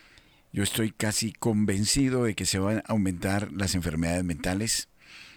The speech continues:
el suicidio, y que va a ser una situación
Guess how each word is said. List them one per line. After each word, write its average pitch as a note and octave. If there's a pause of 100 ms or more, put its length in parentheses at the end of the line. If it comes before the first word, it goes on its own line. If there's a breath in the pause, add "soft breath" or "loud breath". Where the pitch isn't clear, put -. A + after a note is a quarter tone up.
(400 loud breath)
el E2
suicidio, A2 (1040 loud breath)
y F2
que F2
va E2+
a G2
ser G#2
una G2+
situación G2+